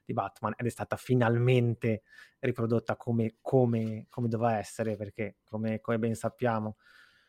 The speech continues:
Batman è il, il, il detective per antonomasia, il de-, il detective più, più intelligente, più bravo del mondo, e finalmente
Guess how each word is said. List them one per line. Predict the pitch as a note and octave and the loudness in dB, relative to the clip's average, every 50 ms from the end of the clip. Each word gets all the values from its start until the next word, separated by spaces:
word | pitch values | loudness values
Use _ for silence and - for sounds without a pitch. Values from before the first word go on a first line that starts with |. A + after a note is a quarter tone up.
| _ _ _ _ | _ _ _ _
Batman | - A#2+ A#2 A#2+ - - A#2 A2+ A2 A2 | 0 2 2 4 2 2 0 2 2 2
è | A2 | 2
il, | G#2+ G#2+ G#2+ | 2 0 0
il, | G#2+ G#2+ G#2 G#2 G#2 G2+ G#2 G#2 G#2 G2+ | 0 -2 -2 -2 -2 -4 -4 -4 -4 -4
il | G2+ G2+ | -4 -6
detective | G#2 G#2 - A#2+ A#2 - - _ - A2 G#2 G#2+ G#2+ G#2+ G#2+ G#2 G#2 | -6 -4 -2 -2 -2 -2 -4 _ -6 -6 -4 -4 -4 -4 -4 -6 -6
per | - A2 G#2 | -6 -6 -6
antonomasia, | G#2+ G2 A2 A2+ A#2+ C3+ D#3 D#3 B2+ A#2+ | -4 -4 -2 0 4 6 8 8 8 6
il | G#2+ G#2 | 2 0
de-, | G#2 C3+ - | -4 -6 -6
il | C3 B2 | -4 -6
detective | A#2+ A#2 D3 C#3 C#3 - C#3 B2+ B2 A#2+ | 2 2 2 2 2 0 -4 -2 -2 -2
più, | A#2 - B2+ B2+ B2 A#2 A#2+ - - - - - - _ _ _ _ _ _ | -2 2 4 4 4 4 2 -4 -14 -20 -20 -20 -20 _ _ _ _ _ _
più | _ - C3 C3 | _ 2 2 4
intelligente, | C3 B2 C3+ B2 A#2+ B2 B2 B2 C#3+ C#3+ C3+ B2+ B2 A#2 - B2 A#2 A2 | 4 4 2 2 2 2 4 6 8 8 8 8 6 2 0 -2 -4 -2
più | - A#2+ | -2 0
bravo | A#2 B2+ B2 A#2+ A#2 G#2+ A2+ A2+ A2 A2+ A2 A2 A2+ A2 A2 A2+ | 2 4 4 4 4 2 0 -4 -4 -4 -4 -4 -4 -4 -6 -4
del | A2 B2 C3+ | -2 0 0
mondo, | C#3+ C3 A#2 A2+ A2+ B2 A#2+ B2 C3 - | 2 0 0 0 0 2 2 2 2 2
e | - B2 A2+ | 0 -4 -6
finalmente | G#2 - A#2+ A#2 A#2+ B2+ C3 B2+ A#2 A2 A2 G#2+ - - A2+ A2 A#2 - | -4 -4 -2 -2 0 0 0 0 0 -2 -4 -6 -6 -4 -4 -4 -4 -8